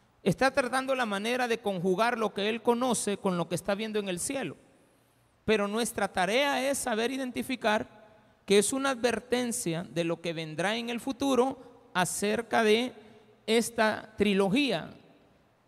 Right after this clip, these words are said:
Una, un dragón, que es Satanás, una bestia, que en ese sentido es un imperio, pero la otra que nunca la habíamos oído mencionar,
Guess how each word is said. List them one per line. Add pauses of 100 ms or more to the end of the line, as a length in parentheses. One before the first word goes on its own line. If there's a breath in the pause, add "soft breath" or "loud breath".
(500)
Una,
un
dragón, (200)
que
es
Satanás, (1300)
una
bestia, (380)
que
en
ese
sentido
es
un
imperio, (960)
pero
la
otra
que
nunca
la
habíamos
oído
mencionar,